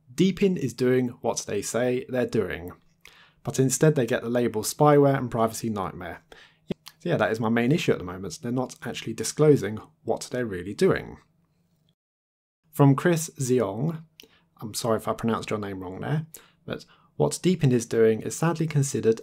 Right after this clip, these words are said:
as the best practice in China. Most Chinese people are so accustomed to being spied on, they don't realize it. Until the C E O of Baidu,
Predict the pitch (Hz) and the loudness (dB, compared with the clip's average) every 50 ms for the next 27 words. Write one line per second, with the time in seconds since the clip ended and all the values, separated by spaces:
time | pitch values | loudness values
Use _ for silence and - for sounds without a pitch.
0 | _ - 131 123 - 120 113 - - 139 156 156 - - - _ - - 104 95 | _ -6 -6 -4 -4 -6 -4 0 0 0 0 -2 -4 -14 -18 _ -10 -8 -8 -8
1 | - - - 110 - - - 113 104 - - 190 180 - - - 87 - _ _ | -8 -8 -8 -8 -8 -8 -10 -8 -6 -6 -2 0 0 0 0 -4 -10 -14 _ _
2 | _ _ - _ _ _ _ _ _ - - 143 175 170 - - 151 139 135 147 | _ _ -20 _ _ _ _ _ _ 0 2 4 4 4 2 2 6 8 8 8
3 | 156 151 143 - 127 113 113 - 117 110 110 - - - - 165 170 175 165 - | 6 4 2 0 -2 -2 -2 -4 -4 -6 -6 -6 -8 -2 0 0 2 0 0 -2
4 | - 131 127 - - 101 101 101 - - - 117 110 117 110 113 110 - - - | -2 -4 -4 -4 -6 -8 -10 -10 -12 -12 -12 -8 -2 -2 0 0 0 -4 -4 0
5 | 165 175 165 - 110 101 104 104 104 - _ _ _ - - 113 - 135 143 156 | 2 4 4 4 2 0 -4 -6 -10 -12 _ _ _ -8 -8 -2 4 4 4 4
6 | 160 - 156 147 131 107 95 - 87 - 110 107 - - - - - _ _ _ | 4 2 2 2 2 2 0 -4 -6 -6 -6 -6 -6 -8 -14 -20 -20 _ _ _
7 | _ _ - - _ _ _ _ - 127 113 - 120 117 113 120 - - 190 185 | _ _ -20 -20 _ _ _ _ -10 -8 -4 -2 -2 -2 -2 -2 0 0 2 4
8 | 151 120 113 117 117 117 117 - - _ - 127 131 127 117 - 101 107 127 160 | 4 6 6 6 6 4 4 0 -6 _ -2 0 0 0 0 -2 0 0 0 0
9 | 160 160 | -2 -4